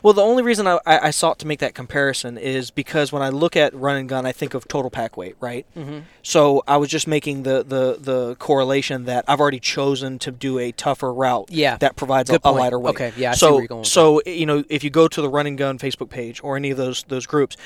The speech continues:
Speaker 1: you see guys, "Well, what's your total setup weight?" right? And they're like, "Twenty-seven pounds," right?
Speaker 2: Mm-hmm.
Speaker 1: And these are guys who have really, like, "I've taken this steel bolt out and I've put in an aluminum, uh, tack weld here." You know, like, these guys are like, "I, I tie this on with dental floss and hopefully it holds." You know, like, they're cutting all the weight they can,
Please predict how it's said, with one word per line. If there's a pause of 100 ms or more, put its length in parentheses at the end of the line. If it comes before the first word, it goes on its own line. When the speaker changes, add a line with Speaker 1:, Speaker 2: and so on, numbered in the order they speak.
(140)
Speaker 1:
you
see
guys,
"Well,
what's
your
total (220)
setup
weight?"
right? (260)
And
they're
like, (160)
"Twenty-seven
pounds,"
right?
Speaker 2:
Mm-hmm. (100)
Speaker 1:
And
these
are
guys
who
have
really,
like, (240)
"I've
taken
this
steel
bolt
out
and
I've
put
in
an
aluminum, (360)
uh,
tack
weld
here."
You
know,
like,
these
guys
are
like, (640)
"I,
I
tie
this
on
with
dental
floss
and
hopefully
it
holds."
You
know,
like,
they're
cutting
all
the
weight
they
can,